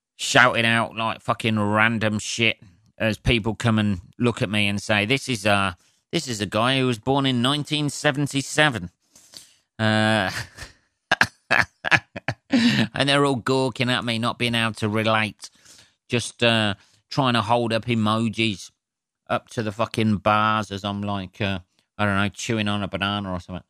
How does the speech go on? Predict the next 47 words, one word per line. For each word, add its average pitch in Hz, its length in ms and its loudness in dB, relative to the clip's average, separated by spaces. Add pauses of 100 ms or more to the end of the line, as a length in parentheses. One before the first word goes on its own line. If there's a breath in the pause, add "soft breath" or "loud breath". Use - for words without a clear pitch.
(2500)
I 107 140 4
don't 92 200 4
know. 87 160 -4 (340)
But, 110 200 2
uh, 107 440 2
yeah, 107 380 4
so 113 440 2
what 123 220 2
was 107 160 -2
weird 113 320 2
about 98 260 0
that 92 220 -6
gig, 87 220 -8
though, 82 180 -8 (640)
uh, 92 340 6
which 110 220 0
I've 113 140 0
never 120 360 6
had 101 200 6
before. 92 520 -4 (1080)
I 113 80 4
know, 113 220 4
I've 85 80 -2
had 101 140 -2
two 120 200 -2
gigs 98 320 0
in 87 100 -6
the 87 60 -4
last, 87 400 -4
uh, 82 320 -2
week 98 340 -4
or 87 80 -10
so 92 260 -8
where 92 160 0
I've 90 140 -2
never 92 240 -2
had 90 180 -2 (320)
something 95 280 0
before. 95 380 -2
It - 20 -4
was 95 120 -10
the 107 80 -4
gig 98 260 -2
the 101 120 0
other 92 140 -4
week 92 280 -8
where, 95 320 -4